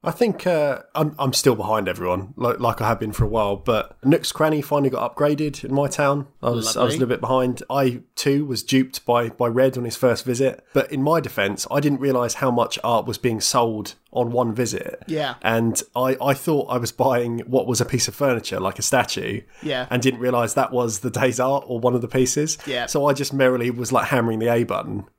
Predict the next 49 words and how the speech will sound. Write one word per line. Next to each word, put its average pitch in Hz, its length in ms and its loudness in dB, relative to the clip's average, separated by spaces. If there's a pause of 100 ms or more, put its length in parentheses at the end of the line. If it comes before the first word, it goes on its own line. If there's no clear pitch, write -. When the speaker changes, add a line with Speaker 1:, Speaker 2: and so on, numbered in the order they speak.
Speaker 1:
And 123 160 2
then 120 160 2
when 123 160 2
I 120 40 2
tried 123 260 2
to - 40 -16
buy 127 160 0
an 117 60 0
actual 113 240 -2
painting, 120 320 2
he - 20 -4
was 110 100 -4
like, 120 160 0
"No, 143 140 4
mate, 113 220 0
you've, 120 220 -6
you've 139 160 -6
had 151 180 4
your 104 80 -8
lot." 110 300 2
Speaker 2:
<laughs> - 40 -2 (520)
Speaker 1:
So, 127 340 4
so - 140 -2
yeah, 131 200 2
now 120 240 2
I'm, 120 220 0
I'm 123 180 0
also 110 460 0
lumbered 110 420 4
with, 104 220 -2
like, 107 180 0
a, 98 220 2
a - 40 -4
massive 107 480 -2
statue. 113 600 0
Speaker 2:
You 196 160 -4
haven't 175 260 -6
got 156 240 -4
a 143 60 -8
second 139 320 -8
player 147 280 -2
on 120 120 -8
your 127 200 -8
console, 123 440 -8
have 127 180 -8
you? 117 140 -8
Speaker 1:
No, 123 420 0
I 110 60 0
don't. 110 420 -2